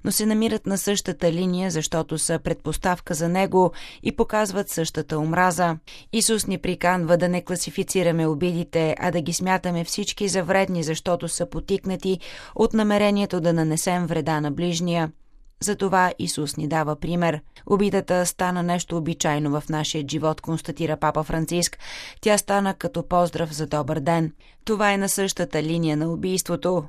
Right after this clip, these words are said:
„Който обижда и хули брата си, го убива в сърцето. Моля ви“, призова папата, „да не обиждате, защото с това не печелите нищо.“ Що се отнася до прелюбодеянието, Исус отива до корена на злото.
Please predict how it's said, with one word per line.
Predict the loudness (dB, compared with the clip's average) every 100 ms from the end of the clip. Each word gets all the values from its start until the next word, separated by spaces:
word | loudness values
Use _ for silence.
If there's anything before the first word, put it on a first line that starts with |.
| -12 0
„Който | 2 2 0
обижда | 2 2 2 -2
и |
хули | -2 -2 -2
брата | 2 2 2 -2
си, | -2 -4 -4 -2
го | -2
убива | 0 0 0
в | -4
сърцето. | -6 -2 2 2 4 2 0 -12 -18 -8
Моля | 2 4 6 4
ви“, | 0 0
призова | -2 0 2 2
папата, | 2 0 0 -2
„да | 0
не | 0 -2
обиждате, | 0 -2 -2 -4 -4 -4
защото | -4 -2 -2 -2
с | -6 -6
това | -4 -4 -2
не | -4
печелите | -6 -6 -4 -6 -4 -2
нищо.“ | -2 -2 0 0 -2 -18 -20 -20 -20 -10
Що | -2 0 2
се | 0
отнася | 0 0 0 0
до | 2 2
прелюбодеянието, | 2 0 0 -2 0 2 2 0 -4 -2 -2 0
Исус | -2 -2 -4
отива | -6 -4 -2 -2
до | -2
корена | 0 0 0 -2 -2
на | -2
злото. | 2 2 4 2